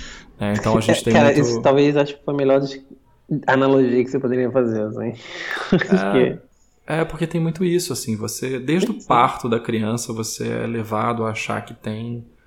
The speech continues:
Speaker 1: um jeito certo, que tem um jeito melhor, e quando você coloca na escala, assim, da vida, né, o tempo que a criança vai viver, assim, certas coisas a gente sabe que não fazem diferença e,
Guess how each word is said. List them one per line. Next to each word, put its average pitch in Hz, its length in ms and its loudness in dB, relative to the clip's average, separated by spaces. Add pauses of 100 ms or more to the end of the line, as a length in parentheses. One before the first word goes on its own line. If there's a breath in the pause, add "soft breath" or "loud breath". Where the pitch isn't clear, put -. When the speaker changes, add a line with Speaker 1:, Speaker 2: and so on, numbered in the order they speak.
(380 soft breath)
Speaker 1:
um 120 140 -6
jeito 113 200 -2
certo, 113 680 -4
que - 200 -12
tem 113 200 -6
um 113 100 -2
jeito 107 240 -6
melhor, 113 1120 0
e 113 640 -6 (800 loud breath)
quando 127 140 -4
você 123 180 -6
coloca 127 300 -2
na 123 140 -2
escala, 117 480 -2
assim, 113 240 -6
da 110 100 -6
vida, 113 300 -8
né, 113 100 -4
o 107 100 -8
tempo 113 400 -6
que 107 60 -10
a 107 40 -6
criança 110 300 -8
vai 107 120 -8
viver, 107 640 -4 (420 loud breath)
assim, 113 420 -8
certas 127 360 -4
coisas 127 360 -8
a 131 60 -12
gente 135 180 -12
sabe 185 260 -8
que - 60 -10
não 151 80 -4
fazem 127 380 -4
diferença 120 580 -6
e, 113 360 -8